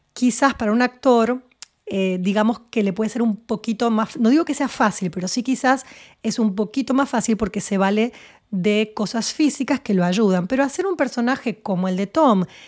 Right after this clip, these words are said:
que no tiene ninguna característica muy detonante, es bastante difícil también y lo hace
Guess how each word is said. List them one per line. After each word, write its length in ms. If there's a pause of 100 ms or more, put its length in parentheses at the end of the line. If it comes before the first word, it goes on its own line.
(140)
que 160
no 300
tiene 800 (120)
ninguna 400
característica 680
muy 460
detonante, 920 (460)
es 160
bastante 440
difícil 440
también 500
y 120
lo 140
hace 420